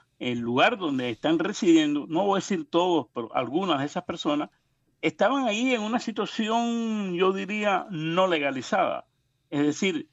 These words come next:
no tienen la propiedad de ese cuarto, eso se traspasó otra vez, era de otra persona.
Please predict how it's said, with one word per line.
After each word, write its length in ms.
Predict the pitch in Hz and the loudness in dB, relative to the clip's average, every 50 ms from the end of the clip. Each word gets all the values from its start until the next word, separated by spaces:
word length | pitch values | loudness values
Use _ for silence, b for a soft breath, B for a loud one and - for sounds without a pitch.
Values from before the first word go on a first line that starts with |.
| _ _ _ - | _ _ _ -4
no 200 | 127 135 143 135 | -2 -2 -2 2
tienen 380 | - 156 156 160 156 151 147 | 2 2 4 4 2 2 0
la 240 | 139 135 131 127 - | 0 0 0 0 -2
propiedad 480 | - 147 143 143 123 135 135 139 147 147 | -4 -4 -4 -2 -2 0 0 2 0 0
de 80 | 147 | -2
ese 160 | 131 - 151 127 | -4 -6 -8 -4
cuarto, 640 | - 196 208 214 208 185 - - 143 131 131 131 | 0 2 2 2 0 -2 -4 -6 -4 -4 -2 -2
eso 500 | 123 - - 147 143 143 135 127 127 123 | -2 -2 -2 -2 -2 -2 -2 -4 -6 -6
se 180 | - - 127 117 | -6 -6 -6 -4
traspasó 520 | - 127 123 - - 131 - - 156 151 | -4 -4 -2 -2 -2 -2 0 0 0 0
otra 200 | 156 - 143 143 | 0 0 -2 0
vez, 440 | 160 185 208 214 202 190 180 170 160 | 0 2 0 0 0 0 0 0 -2
era 100 | 139 139 | -2 -2
de 60 | 139 | -4
otra 200 | 139 131 135 123 | -4 -6 -6 -8
persona. 640 | - 127 - - 196 190 196 190 180 175 170 160 | -8 -10 -6 -2 0 2 2 4 4 2 0 0